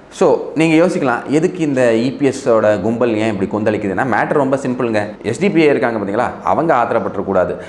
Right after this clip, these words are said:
So, ஆகையினால அங்க அப்படியே இ எம் பூசின மாதிரியும் இருக்கணும், பூசாத மாதிரியும் இருக்கணும், இ பி எஸ் ஸ்டைல்ல பேசின மாதிரியும் இருக்கணும்,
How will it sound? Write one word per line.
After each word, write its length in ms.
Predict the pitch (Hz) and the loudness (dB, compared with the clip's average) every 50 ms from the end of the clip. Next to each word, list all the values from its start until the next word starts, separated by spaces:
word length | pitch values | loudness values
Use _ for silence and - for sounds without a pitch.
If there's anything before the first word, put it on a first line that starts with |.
| - - | -18 -10
So, 220 | - - 104 92 | -4 0 2 2
ஆகையினால 580 | 104 127 123 120 110 98 92 92 98 120 143 - - - - | 2 2 2 0 0 0 0 2 2 2 0 0 -4 -8 -8
அங்க 220 | - 90 104 107 101 | -6 -4 0 2 2
அப்படியே 340 | 92 95 120 127 98 92 117 | 2 2 2 0 0 0 0
இ 20 | |
எம் 180 | 127 120 113 113 | 0 0 0 0
பூசின 300 | 113 135 - - 139 135 | 0 0 0 2 0 2
மாதிரியும் 360 | 147 147 143 147 156 156 151 | 2 2 2 2 2 2 2
இருக்கணும், 320 | 147 143 147 147 113 82 - - - - - | 0 0 0 -2 -2 -2 -4 -10 -16 -18 -8
பூசாத 380 | - 123 123 120 156 139 135 139 | -2 -2 0 0 2 2 2 2
மாதிரியும் 340 | 135 139 147 147 139 113 | 2 2 2 0 0 0
இருக்கணும், 300 | 101 98 101 107 87 85 85 - - 107 | 0 -2 -2 -2 -4 -4 -6 -8 -2 -2
இ 140 | 92 - | -2 0
பி 100 | - 160 | 2 2
எஸ் 180 | 151 - - - | 2 2 2 2
ஸ்டைல்ல 340 | 127 127 120 - 113 113 - | 2 2 2 2 2 0 0
பேசின 140 | - 165 151 | 0 0 0
மாதிரியும் 360 | 156 147 147 160 160 151 139 | 2 2 2 0 0 0 0
இருக்கணும், 220 | - 160 147 - | 0 -2 -2 -2